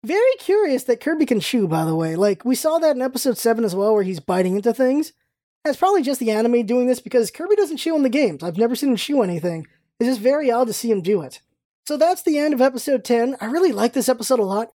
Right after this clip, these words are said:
We got some good comedy here, a lot of mayhem going on in action in some form, with the rescue going on. Pretty good stuff. And we got a lot of background on another character in the form of Chief Bookham.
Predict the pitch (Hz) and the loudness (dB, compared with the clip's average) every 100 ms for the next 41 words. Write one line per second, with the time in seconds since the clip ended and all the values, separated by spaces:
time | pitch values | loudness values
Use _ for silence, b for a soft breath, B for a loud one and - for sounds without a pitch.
0 | _ - 277 370 302 196 240 240 214 214 | _ -4 0 2 0 0 0 0 -2 0
1 | 226 226 214 220 196 180 208 185 185 196 | 0 0 2 2 2 0 0 0 0 0
2 | 190 190 190 185 185 175 165 165 180 196 | 2 2 2 0 -2 -2 -4 -8 -2 -2
3 | 180 165 - 190 202 208 190 202 - _ | -2 -4 -2 -2 0 0 2 0 -2 _
4 | _ 208 196 180 185 240 214 220 214 214 | _ -2 0 0 0 0 0 2 2 2
5 | 247 240 _ - 370 339 330 - 247 269 | 0 -2 _ -2 2 2 0 -2 -2 0
6 | 392 - _ _ - 254 339 381 381 285 | 0 -2 _ _ -4 0 2 2 0 0
7 | 339 311 262 247 262 254 277 262 - 302 | 0 0 0 2 2 2 0 -2 0 0
8 | 254 190 180 214 196 - 190 - 262 254 | 0 -2 0 0 0 -2 -4 0 0 0
9 | 156 | -4